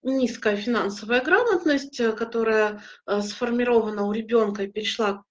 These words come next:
с ним вместе во взрослую жизнь, это прежде всего низкий уровень жизни, это закредитованность, это беспомощность перед мошенниками и само ощущение того, что жизнь не удалась, а, что жить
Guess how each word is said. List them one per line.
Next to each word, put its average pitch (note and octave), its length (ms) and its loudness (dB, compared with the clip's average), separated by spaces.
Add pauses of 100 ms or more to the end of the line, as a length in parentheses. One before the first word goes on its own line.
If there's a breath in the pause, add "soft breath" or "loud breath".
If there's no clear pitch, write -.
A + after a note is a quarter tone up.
(100)
с - 300 -14
ним A#3 240 6
вместе G3+ 520 0
во G3+ 120 -6
взрослую G3 540 -4
жизнь, D#4 360 0
это C4+ 600 -2 (440 loud breath)
прежде C#4 380 0
всего B3 480 2
низкий A3+ 580 -2
уровень G#3+ 480 0
жизни, G3 540 -4
это C#4 220 -4
закредитованность, G#3 1080 -2
это A#3 160 -4
беспомощность G#3+ 800 -4
перед G3 220 -12
мошенниками C#4 800 0 (260 loud breath)
и C4 140 -4
само C4+ 420 2
ощущение B3 720 2
того, A3+ 340 -2
что A3 260 -4
жизнь G#3+ 460 -2
не G#3+ 200 0
удалась, A#3+ 680 0 (460 loud breath)
а, G3+ 400 4
что G#3 540 2
жить G#3+ 560 -2